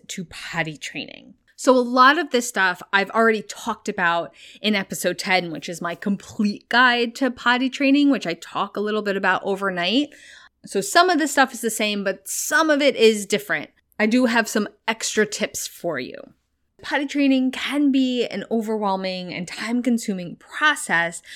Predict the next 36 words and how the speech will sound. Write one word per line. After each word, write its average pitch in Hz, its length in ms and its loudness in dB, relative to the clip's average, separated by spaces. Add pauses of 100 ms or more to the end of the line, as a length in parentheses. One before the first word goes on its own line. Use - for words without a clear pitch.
(260)
but 220 80 -4
one 285 140 2
of 359 100 -2
the 254 160 0 (160)
first 262 600 0
<laughs> - 20 -20
things 202 640 2 (380)
that 180 760 2 (640)
we 226 240 0
want 233 320 -2
to - 100 -12
do 226 420 0
is 202 300 2
to 202 500 -2
get 190 280 2
our 214 120 2
puppy 180 440 -8
to 175 120 -8
sleep 170 640 -6
through 165 540 -6
the 180 160 -6
night. - 520 -8 (340)
'Cause 160 160 -6
if 160 160 -14
we 247 120 6
have 311 120 6
a 302 60 0
good 294 140 0
night's 285 280 2
sleep, 277 320 0 (260)
they 202 180 6
have 247 120 6
a 247 60 0
good 233 180 2
night's 208 280 2
sleep, 214 320 2